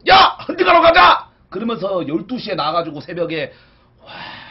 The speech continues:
씨발, 친구들아, 내가 한번 헌팅해본다." "아, 씨발, 야, 까였어. 야, 니가 두 통." 그러면서 이제 헌팅하러 다니고, 어? 그런 새끼들 존나 많을 거야, 분명히. 예? 해운대, 광안리,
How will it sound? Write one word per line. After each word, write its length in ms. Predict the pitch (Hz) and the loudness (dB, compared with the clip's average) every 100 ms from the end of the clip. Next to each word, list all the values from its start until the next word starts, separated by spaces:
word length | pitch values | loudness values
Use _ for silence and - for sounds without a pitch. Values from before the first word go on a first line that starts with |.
| - | -20
씨발, 600 | - - - 107 107 101 | -20 -20 -20 -14 -14 -14
친구들아, 400 | - 117 98 98 | -18 -20 -18 -20
내가 220 | 95 110 120 | -16 -14 -12
한번 160 | 113 | -12
헌팅해본다." 640 | 110 123 117 104 113 113 - _ _ | -12 -14 -14 -14 -12 -12 -14 _ _
"아, 220 | - 139 | -16 -14
씨발, 340 | 143 - 175 151 | -14 -16 -12 -14
야, 80 | 131 | -4
까였어. 420 | 147 160 165 143 _ | -4 -2 -6 -10 _
야, 80 | - | -16
니가 220 | 156 226 | -10 -8
두 180 | 226 - | -8 -12
통." 220 | 214 180 - _ _ | -12 -12 -14 _ _
그러면서 380 | 190 226 214 185 | -6 -4 -4 -6
이제 160 | 160 | -8
헌팅하러 520 | - 247 240 247 190 | -10 -12 -10 -6 -6
다니고, 560 | 180 175 175 147 147 - _ _ _ - | -6 -10 -10 -12 -12 -14 _ _ _ -10
어? 300 | 180 339 302 | -8 -8 -10
그런 180 | - 247 | -14 -12
새끼들 300 | 220 226 196 | -12 -10 -10
존나 340 | - 101 117 185 | -10 -16 -14 -10
많을 240 | 262 240 | -8 -8
거야, 360 | 196 147 110 - | -8 -8 -8 -12
분명히. 560 | - 180 208 165 120 90 _ _ _ 139 | -20 -14 -10 -10 -10 -14 _ _ _ -10
예? 280 | 214 554 - _ - - _ _ _ _ _ _ _ _ _ _ _ _ | -10 -10 -14 _ -20 -20 _ _ _ _ _ _ _ _ _ _ _ _
해운대, 720 | - 156 180 175 160 151 147 | -10 -8 -6 -6 -4 -4 -6
광안리, 1500 | - - 104 143 147 147 143 139 135 135 135 135 131 131 113 | -10 -12 -10 -6 -6 -6 -10 -8 -8 -6 -8 -10 -10 -12 -14